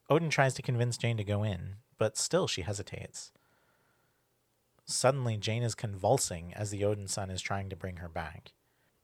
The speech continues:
Again and again he tries, but it's not working. And the power of the Mother Storm coursing through him is too much. It melts away his Uru arm that was forged.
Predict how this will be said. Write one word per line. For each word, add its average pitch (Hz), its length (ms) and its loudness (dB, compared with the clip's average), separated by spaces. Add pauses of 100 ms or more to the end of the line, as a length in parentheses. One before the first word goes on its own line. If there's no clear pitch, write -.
(420)
Again 120 320 2
and 127 100 2
again 107 280 0
he 95 120 -6
tries, 90 400 -4
but - 160 -4
it's - 220 -2
not 95 240 -2
working. 98 520 -8 (1400)
And 101 200 -4
the 101 60 0
power 123 320 8
of 110 80 4
the 107 60 0
Mother 107 240 4
Storm 104 360 -2
coursing 104 440 -2
through 98 180 -4
him 92 180 -4
is 92 240 -6
too 110 240 -4
much. - 500 -6 (1120)
It 110 140 -2 (100)
melts 113 540 4
away 101 400 4
his 92 380 -8
Uru 92 380 -8
arm 90 420 -4 (440)
that 85 140 -2
was 87 160 -2
forged. 82 640 -8